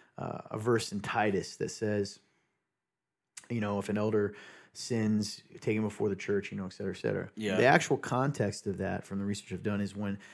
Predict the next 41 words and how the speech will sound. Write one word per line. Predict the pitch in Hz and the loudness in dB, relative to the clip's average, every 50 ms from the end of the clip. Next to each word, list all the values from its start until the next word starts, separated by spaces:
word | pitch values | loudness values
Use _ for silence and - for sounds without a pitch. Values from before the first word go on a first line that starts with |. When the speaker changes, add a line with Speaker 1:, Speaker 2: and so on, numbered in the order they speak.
| - - - - _ | -20 -20 -20 -16 _
Speaker 1:
if | - 110 113 | 0 2 2
an | 101 | 2
elder | 107 - 107 131 135 127 127 120 | 4 6 8 8 10 10 8 6
who | - 127 123 117 | 6 6 6 8
is | 110 107 104 101 - | 8 8 6 4 0
preaching | - _ - - 127 127 123 - - 117 | -8 _ -6 -2 -2 0 0 0 0 0
a | 107 | 0
false | 101 - 113 104 98 98 - | 0 2 2 2 2 2 0
gospel. | - 113 107 104 98 95 - - - - - - _ _ _ _ _ _ _ _ _ _ _ _ _ _ _ _ - - - | 0 2 4 4 4 2 -2 -10 -12 -12 -12 -14 _ _ _ _ _ _ _ _ _ _ _ _ _ _ _ _ -20 -6 -4
'Cause, | 131 117 110 110 - 120 | -2 -2 -2 -6 -8 -2
'cause | - 139 123 | 0 0 0
in | 131 120 131 | 2 2 4
that | 175 208 214 - | 4 4 2 4
case, | - 151 135 131 - 143 | 2 2 2 2 2 4
you | 135 | 4
would | 135 127 | 4 8
have | 131 135 131 127 - - | 8 6 6 6 2 -2
to | - 135 123 117 - - - | 0 0 2 2 0 -6 -8
take | - - 175 175 175 175 | 2 6 6 6 6 6
him | - 160 139 117 | 0 0 0 4
up | - 147 170 160 120 - - - - - - - - - | 8 12 12 12 12 10 4 -10 -14 -16 -18 -18 -18 -10
so | - - 160 143 | -4 2 4 6
that | 143 147 127 - | 6 6 6 4
he | - - 151 160 143 | 2 4 4 4 4
could | - - 151 131 123 | 6 6 6 6 6
say, | 117 - - - 165 175 160 131 | 4 -4 2 8 10 10 10 10
"Hey, | 120 143 131 110 | 8 8 6 6
this | 107 135 156 151 - | 8 6 6 6 6
was | 151 147 113 101 | 4 4 4 4
wrong | 107 120 139 139 147 135 123 | 2 4 6 8 8 6 6
teaching," | - - - 143 139 139 - 107 98 | 2 2 2 2 2 2 -2 -2 0
'cause | - 127 | 4 6
that's | 151 160 160 | 6 6 4
very | 139 120 143 139 135 123 | 4 4 6 6 6 4
dangerous, | 107 101 117 131 135 117 95 87 - - | 2 0 -2 -2 -2 -2 -4 -6 -6 -4
right? | 101 98 104 107 | -2 0 2 4
Speaker 2:
Right, | 110 117 117 95 - - | 4 4 4 2 -2 4
Speaker 1:
It | 131 | 10
doesn't | 147 160 160 160 | 12 12 12 12
Speaker 2:
yeah. | 151 | 8
Speaker 1:
say | - - - 170 170 165 151 135 | 2 6 10 12 12 12 12 8